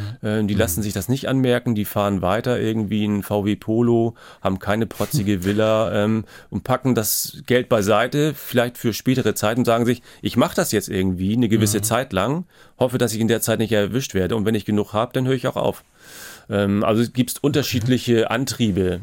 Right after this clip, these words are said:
Speaker 1: was, äh, bei den Tätern ist. Also den, den typischen Drogendealer gibt es nicht.
Speaker 2: Und ich glaube, so diese mafiösen <laughs> Strukturen, wie man sich das immer vorstellt aus amerikanischen Filmen,
Speaker 1: Mhm.
Speaker 2: gibt's ja auch nicht. Es hieß
Speaker 1: Nein.
Speaker 2: mal irgendwo, äh, das sind auch multiethnische Gruppen, die sich
Speaker 1: Es sind
Speaker 2: immer so je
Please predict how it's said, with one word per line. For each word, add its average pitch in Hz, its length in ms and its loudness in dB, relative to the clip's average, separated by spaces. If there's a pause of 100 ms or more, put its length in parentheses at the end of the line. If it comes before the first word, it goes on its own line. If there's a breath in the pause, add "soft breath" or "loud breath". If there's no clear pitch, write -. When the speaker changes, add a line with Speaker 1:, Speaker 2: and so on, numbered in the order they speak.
(300)
Speaker 1:
was, 98 300 -4
äh, 101 280 0
bei 95 140 0
den 95 120 0
Tätern 95 380 -2
ist. 85 120 -4
Also 98 180 0
den, 117 280 0
den 117 180 0
typischen 151 360 0
Drogendealer 120 640 2
gibt 107 180 -4
es 104 160 -4
nicht. - 320 -6 (140)
Speaker 2:
Und 147 100 -2
ich 113 100 -6
glaube, 151 300 2
so 139 140 2
diese 131 340 0
mafiösen 156 840 2
<laughs> - 80 -6
Strukturen, 165 600 2
wie 139 40 -2
man 135 160 0
sich 131 120 -4
das 143 180 -2
immer 127 160 2
vorstellt 147 420 -2
aus 127 140 -4
amerikanischen 123 720 0
Filmen, 147 380 0
Speaker 1:
Mhm. 85 200 -6 (400)
Speaker 2:
gibt's - 280 -2
ja - 140 0
auch 156 300 0
nicht. 196 220 2
Es 170 180 -2
hieß 165 200 2
Speaker 1:
Nein. 160 100 2
Speaker 2:
mal - 20 -2
irgendwo, 165 560 2 (420 loud breath)
äh, 143 360 2 (320)
das 147 160 0
sind 185 220 2
auch 151 140 -2
multiethnische 165 880 0
Gruppen, 160 360 0
die 151 140 0
sich 139 180 -2
Speaker 1:
Es - 80 -4
sind 170 100 6
Speaker 2:
immer 175 140 6
so 143 120 0
je - 20 4